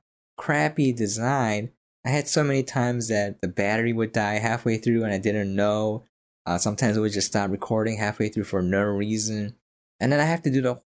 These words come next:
whole thing over. So it's a little frustrating, but in terms of good news, I did find this handy dandy Logitech presenter, and I'm using it to scroll through my script, which I have on my blog, and I'm using my laptop as a teleprompter.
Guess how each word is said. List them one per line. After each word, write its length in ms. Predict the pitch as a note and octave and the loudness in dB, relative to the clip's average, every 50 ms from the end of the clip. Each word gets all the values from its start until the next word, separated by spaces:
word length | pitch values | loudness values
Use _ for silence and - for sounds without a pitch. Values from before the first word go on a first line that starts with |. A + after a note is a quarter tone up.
| _ - | _ -2
whole 160 | F3 F3 F3+ | 0 0 0
thing 320 | F3+ - - F#3 E3 D3 C#3 | 0 0 2 2 2 2 2
over. 480 | C#3 - - F3+ A2+ D2+ B1+ - - _ _ _ _ _ _ _ _ _ _ _ - | 2 2 2 0 0 -2 -4 -4 -8 _ _ _ _ _ _ _ _ _ _ _ -6
So 680 | - - A#2+ A2+ A2 A2 G#2+ G#2+ G#2+ G#2 G2 G2+ - - _ _ _ _ _ _ _ - | -2 0 2 2 4 4 2 2 2 0 -2 -4 -6 -12 _ _ _ _ _ _ _ -2
it's 140 | B2+ B2+ - | 0 0 2
a 60 | F#3 | 2
little 180 | F3 F#3 E3+ E3 | 4 4 2 2
frustrating, 760 | - - D#3 C#3+ C#3+ - - - C#3 C3+ C3+ C3+ C3+ C3+ B2+ | 2 2 2 2 2 2 0 0 0 0 -2 -4 -4 -6 -4
but 120 | B2 A#2+ G#2 | -2 0 0
in 60 | A2+ | 0
terms 220 | A#2 D3 C#3 B2 | 0 0 0 0
of 100 | A#2 G#2+ | 0 0
good 160 | A2 A2 G#2 G#2+ | 2 0 0 0
news, 260 | G#2+ A2 A2 G#2+ G#2+ | 0 0 0 0 0
I 140 | - F#2 G#2 | 0 2 2
did 160 | C3+ E3+ E3 | 2 0 0
find 340 | - - F3 F3+ F3+ E3 D3 | 0 0 0 0 0 0 0
this 200 | C3 A#2+ A#2+ - | 0 0 -2 -2
handy 260 | - B2+ A#2+ B2+ B2 | -2 0 0 0 0
dandy 500 | A#2 A2+ A2 A2 A2 G#2+ G#2+ G#2 G2+ - | 0 0 0 0 0 -2 -4 -4 -4 -4
Logitech 520 | - G2 G2 F#2+ G2 G#2+ A2 - A2 G2+ - | -4 -2 -2 -2 -2 -4 -4 -4 -4 -4 -2
presenter, 720 | - F#2 E2+ E2+ E2 F2+ F#2 - B2+ A#2+ B2+ D3 - _ _ _ _ _ _ _ _ _ _ - | -2 0 0 0 0 0 0 0 0 0 0 -2 -6 _ _ _ _ _ _ _ _ _ _ -6
and 120 | G#2 G#2 | -2 -2
I'm 100 | G#2 G#2 | 0 2
using 400 | G#2+ A#2 C3+ E3 D#3+ D#3 C3+ A#2 | 4 4 4 4 4 4 2 2
it 140 | G#2+ A2 - | 2 0 0
to 120 | - A2 F#2+ | -2 -2 -2
scroll 340 | - - - A2 G#2 G#2 | -2 -2 -2 -2 -2 -2
through 280 | G2 - A2 G#2+ G#2+ G#2 | -4 -6 -6 -4 -4 -4
my 440 | G2+ F#2+ F#2 F#2 F2+ F2+ F2+ E2+ - - - | -4 -2 -2 -2 -2 -2 -4 -4 -6 -6 -6
script, 480 | - - - - F3 C#3 A#2+ - - - | -6 -4 -2 0 0 0 -2 -4 -8 -10
which 220 | G2 F#2+ - - | -8 -6 -4 -2
I 60 | G2+ | -2
have 260 | F#2+ F2+ G2 G2 F#2+ F#2+ | -2 -2 -2 -4 -2 -2
on 100 | F2+ F2 | -4 -4
my 100 | F2 E2 | -4 -4
blog, 520 | - F#2 F#2+ F#2+ F#2+ F#2 F2 F2 F2 F2+ - _ _ _ _ _ _ _ _ _ - | -2 -2 0 0 0 0 0 -2 -4 -6 -10 _ _ _ _ _ _ _ _ _ -6
and 160 | E2+ F2+ F#2 | -2 0 2
I'm 80 | F2+ G2 | 2 4
using 200 | A2 A#2 B2 B2+ | 4 2 2 2
my 100 | G#2+ F#2+ | 2 2
laptop 640 | F2+ F2+ F#2 G#2 A2+ A#2 - - - G#2 G2 F#2+ - - | 2 2 2 2 0 -2 -4 -4 -4 -2 -2 -4 -4 -6
as 160 | - E2+ - | -6 -4 -4
a 80 | E2 | -6
teleprompter. 1000 | D#2 - - - C3+ C3+ B2 - - - E2+ D#2+ D#2 D#2 - F2 E2 E2 D#2+ D#2+ | -6 -8 -6 -4 -2 -2 -2 -2 -2 -4 -4 -4 -6 -8 -8 -6 -4 -4 -4 -6